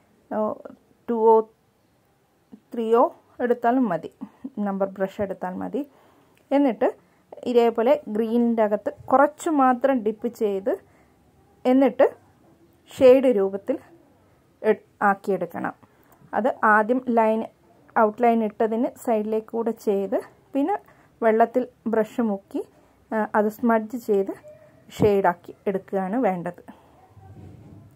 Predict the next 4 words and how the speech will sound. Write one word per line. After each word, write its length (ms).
പിന്നെ 300
ലെഫ്റ്റ് 320
സൈഡിൽ, 460
ആ, 0